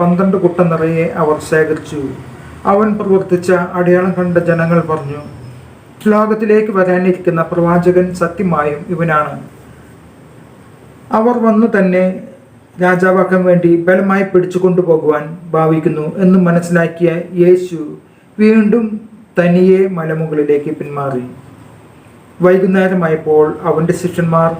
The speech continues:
കടൽക്കരയിലേക്ക് പോയി. അവർ ഒരു വള്ളത്തിൽ കയറി കടലിനക്കരെ കഫർനാമിലേക്ക് പുറപ്പെട്ടു.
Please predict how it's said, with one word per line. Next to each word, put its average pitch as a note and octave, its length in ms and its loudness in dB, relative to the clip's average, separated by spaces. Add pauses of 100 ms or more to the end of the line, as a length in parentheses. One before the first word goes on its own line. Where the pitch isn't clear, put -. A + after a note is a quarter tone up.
(200)
കടൽക്കരയിലേക്ക് D#3+ 840 -2
പോയി. C#3 240 2 (2000)
അവർ G3+ 220 2
ഒരു G#3+ 280 -4
വള്ളത്തിൽ F#3 440 2
കയറി E3+ 440 0 (140)
കടലിനക്കരെ E3+ 800 -2 (100)
കഫർനാമിലേക്ക് E3+ 680 0
പുറപ്പെട്ടു. D3+ 540 -2